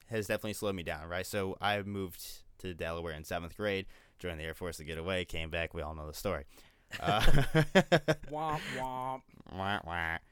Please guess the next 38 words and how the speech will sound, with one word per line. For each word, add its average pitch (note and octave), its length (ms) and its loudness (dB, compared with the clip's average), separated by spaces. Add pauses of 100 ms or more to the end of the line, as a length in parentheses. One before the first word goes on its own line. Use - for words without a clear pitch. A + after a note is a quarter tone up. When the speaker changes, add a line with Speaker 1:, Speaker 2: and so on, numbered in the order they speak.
(160)
Speaker 1:
So, A#2+ 420 6
but C#3 220 6
even G3+ 200 2
worked D3 280 6
in, A2+ 240 0
working A2+ 320 0
today, F2+ 300 0
when G2 240 0
I D3 220 4
am, C#3+ 240 2 (560)
I B2+ 100 4
don't E3 340 6
really C3 360 4 (340)
go A#2+ 240 4
out A2 160 4
of B2 80 0
my A#2 180 2
way G#2 280 2
much B2 380 0
to C#3 500 -2 (160)
do C#3 200 2
work, C#3+ 340 0
but A2 120 2
when A2 180 2
I'm B2 160 0
working G#2 460 -2
and F2+ 120 -2
I'm F#2 120 -2
under F#2+ 200 -2
pressure, F2+ 360 -6
like, F2 200 -2 (840)
I, A2 400 4
I F#2+ 80 -4
work G#2 240 -2
quick, B2 320 4
I G#2+ 100 2
work G#2 180 0
fast G2+ 400 -2